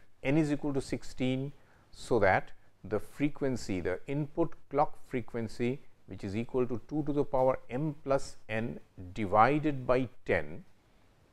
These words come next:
pulses per minute, we can easily compute it to be two to the power twenty-eight divided by ten equal to, pulses per minute equal to four four seven three nine two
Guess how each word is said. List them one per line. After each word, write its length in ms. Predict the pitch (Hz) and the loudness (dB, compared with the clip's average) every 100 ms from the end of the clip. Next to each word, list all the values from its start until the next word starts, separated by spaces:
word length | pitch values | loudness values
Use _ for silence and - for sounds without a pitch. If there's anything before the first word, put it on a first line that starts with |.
| _ | _
pulses 520 | 113 123 143 - 156 | 6 6 4 -2 -4
per 220 | - 127 98 | 0 2 2
minute, 460 | 82 85 139 - - - - _ - | 0 -4 -4 -6 -14 -18 -20 _ -14
we 100 | 98 | -6
can 140 | 98 | -2
easily 320 | 95 82 131 | -2 -2 -2
compute 460 | 170 104 92 101 101 | 0 -2 -2 -4 -6
it 140 | 95 | -8
to 60 | - | -8
be 120 | 87 - | -10 -6
two 140 | 147 | -6
to 80 | 139 | -2
the 100 | 131 | 0
power 380 | 110 117 113 110 - | 2 4 6 4 0
twenty-eight 760 | - 147 156 156 151 143 160 - | 0 2 0 0 4 4 4 -2
divided 500 | 107 101 101 107 104 | 0 4 4 4 0
by 140 | 101 98 - | 0 0 0
ten 160 | 123 92 - - - - _ - - - | 0 0 -2 -10 -16 -20 _ -20 -6 0
equal 380 | 202 - 165 | 0 2 2
to, 240 | 107 90 - - | 2 -2 -8 0
pulses 280 | 147 170 143 | 0 0 0
per 120 | 117 | 0
minute 260 | 92 139 180 | 0 -2 -2
equal 340 | 120 - 139 | -4 0 0
to 160 | - 202 | 0 -4
four 360 | - - 170 | -4 4 4
four 280 | 165 - 135 | 4 2 2
seven 480 | 120 - 104 98 151 | 2 2 4 4 0
three 320 | - - 147 | -2 -2 -2
nine 360 | 135 110 107 87 | 2 2 0 -2
two 180 | 123 143 | -6 -6